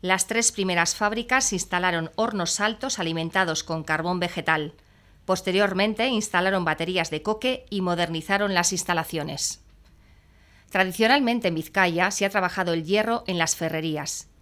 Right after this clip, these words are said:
En mil ochocientos cuarenta y nueve había en Vizcaya más de cien ferrerías y en mil ochocientos sesenta y cuatro únicamente quedaban cinco funcionando. La técnica evolucionó hacia los hornos altos a mediados del siglo diecinueve.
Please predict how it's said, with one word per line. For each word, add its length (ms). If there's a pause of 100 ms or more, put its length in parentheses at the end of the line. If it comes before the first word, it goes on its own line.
(240)
En 100
mil 120
ochocientos 440
cuarenta 340
y 40
nueve 420
había 240
en 80
Vizcaya 580
más 320
de 100
cien 220
ferrerías 680 (280)
y 60
en 80
mil 140
ochocientos 380
sesenta 260
y 80
cuatro 480
únicamente 580
quedaban 380
cinco 320
funcionando. 760 (560)
La 140
técnica 460
evolucionó 800
hacia 240
los 200
hornos 340
altos 420 (200)
a 100
mediados 460
del 120
siglo 300
diecinueve. 520